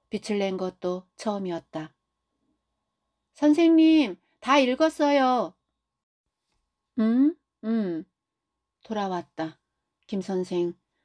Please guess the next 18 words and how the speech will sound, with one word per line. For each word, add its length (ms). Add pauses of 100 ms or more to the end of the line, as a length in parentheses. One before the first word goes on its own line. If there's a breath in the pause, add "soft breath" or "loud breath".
당신은 520
저 420
캠퍼스의 640
숲속에서 800 (160)
황급히 560
돌아왔다. 680 (720)
비바람 420
속에서도 800 (140)
기어이 500 (420)
한 200
송이 280
꽃을 480
피우는 480 (400)
들풀과도 580
같이 520 (520)
생명 440
있는 380
열의를 560